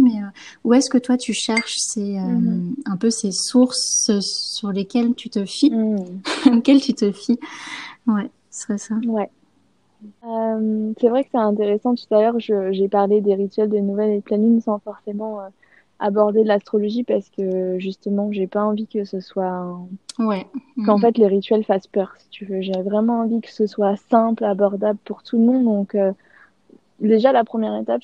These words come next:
Speaker 2: si on a l'impression que tout ça, tous ces sujets sont un peu, euh, euh, comment est-ce qu'on dit en français,
Speaker 1: Ouais.
Speaker 2: mais overwhelming,
Speaker 1: Mm.
Speaker 2: tu sais, genre, euh, ça nous coûte un peu, euh, que ça nous demande beaucoup d'efforts de s'intéresser à tout ça. J'ai envie de juste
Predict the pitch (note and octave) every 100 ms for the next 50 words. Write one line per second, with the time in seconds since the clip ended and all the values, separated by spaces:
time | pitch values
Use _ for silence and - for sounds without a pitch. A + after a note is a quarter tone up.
0 | _ G#3+ G3 F#3+ F#3+ G#3+ B3 A#3+ - B3
1 | A#3+ G#3 - - A3+ - A#3+ B3 - A#3+
2 | - G#3+ - A3 A#3 - G3+ F#3 F#3 A#3+
3 | A#3 G#3 G3 F#3+ G3 _ _ _ _ _
4 | - - A3+ G3+ G#3 G#3+ G#3+ G#3+ G#3 G3+
5 | G#3 A3+ G3+ A#3 G#3 - G#3+ - A3+ G#3
6 | G#3 - G3 G3 G3 G3 G3+ A3+ C#4+ D#4+
7 | A3 G#3 G#3+ C4 A#3+ G#3 G3 F#3+ F#3+ F#3+
8 | G#3 _ _ - F#3+ F#3+ F#3+ - D#4+ -
9 | - A#3 G#3 C4+ F#4+ _ _ _ _ -
10 | G#3+ G3 G3 - F#3+ F#3+ G3 G3 G3 G3+
11 | G#3+ A#3 A3 G#3+ B3 B3+ A3 G3+ G3 G3+
12 | G3+ G3+ G3+ F#3+ - B3+ A#3+ F#3 F#3 G3
13 | G#3 G3 F#3+ B3